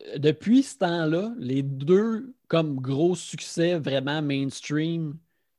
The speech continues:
de, de, de, comme de fantasy médiévale, c'est Lord of the Rings puis c'est Game of Thrones,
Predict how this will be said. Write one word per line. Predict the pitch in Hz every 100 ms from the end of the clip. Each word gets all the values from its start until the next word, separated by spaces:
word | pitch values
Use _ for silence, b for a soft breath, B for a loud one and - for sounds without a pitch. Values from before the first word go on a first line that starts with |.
| _
de, | 131 120 123 123 123 120 117 117 123 _ _ _ _ _ _ _ _ _ _ _ -
de, | 117 135 127
de, | 123 127
comme | 117 127 120
de | 117
fantasy | 113 139 151 139
médiévale, | 165 131 135 131 165 170
c'est | 139
Lord | 131 139
of | 131
the | 131
Rings | 123 165 170
puis | -
c'est | 131
Game | 127 131
of | 123
Thrones, | - 147 190